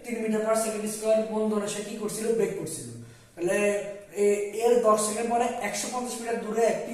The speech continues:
স্পিড ব্রেকার দেখে সে তিন মিটার per second square। তো এখন এই, এখানে যে শেষ বেগটা, এই, এটা পরবর্তী ধাপের জন্য কি হয়ে যাবে? আবার আদি বেগ হয়ে যাবে। তো আমরা লিখবো ব্রেক চাপার ক্ষেত্রে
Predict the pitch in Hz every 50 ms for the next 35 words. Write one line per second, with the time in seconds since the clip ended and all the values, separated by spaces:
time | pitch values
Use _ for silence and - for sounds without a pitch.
0 | 226 - - 208 202 190 196 214 214 220 233 233 - 220 214 214 220 240 247 -
1 | - - - - - - - 214 214 220 262 254 233 233 220 220 214 220 220 220
2 | 214 214 202 214 214 214 214 - 220 214 - - 202 202 - 202 202 208 - 254
3 | 247 254 247 240 240 247 247 247 240 240 214 - - 240 247 247 247 254 254 -
4 | - 214 208 185 - 208 208 214 - - - 156 156 - - - - - - -
5 | - - 170 190 202 202 202 202 190 - - - 208 226 226 226 233 233 226 233
6 | 226 226 220 - 202 - 208 185 214 214 220 - 262 240 - 226 220 233 240 262
7 | 277 247 - 233 247 247 - - - 240 254 247 - - 185 - 151 156 160 147
8 | - - 120 - - - - - - - - 190 185 - 208 226 220 190 - 175
9 | 165 165 185 208 226 - 233 - - 247 208 202 196 185 180 185 180 - - -